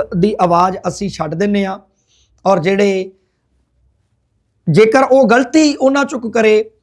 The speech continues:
ਫਿਰ ਅਸੀਂ ਸਾਰਿਆਂ ਨੂੰ ਕੱਢਣ ਦੀ ਗੱਲ ਕਰਦੇ ਹਾਂ। ਪਰ ਜੇਕਰ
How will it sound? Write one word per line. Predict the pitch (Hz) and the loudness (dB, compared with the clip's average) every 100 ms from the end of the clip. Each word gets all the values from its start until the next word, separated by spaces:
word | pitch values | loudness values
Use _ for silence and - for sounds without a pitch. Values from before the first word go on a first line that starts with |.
| _ _ | _ _
ਫਿਰ | 214 226 | 0 0
ਅਸੀਂ | 226 220 | -2 -4
ਸਾਰਿਆਂ | - 196 247 | 0 2 2
ਨੂੰ | 240 | 0
ਕੱਢਣ | 233 196 233 | -4 -4 -4
ਦੀ | 226 214 | -4 -2
ਗੱਲ | 202 208 | -2 -4
ਕਰਦੇ | 202 190 208 | -8 -8 -8
ਹਾਂ। | 208 220 _ _ _ - | -8 -12 _ _ _ -4
ਪਰ | 185 | -4
ਜੇਕਰ | 151 170 196 190 196 180 | -2 -2 -2 0 -2 -2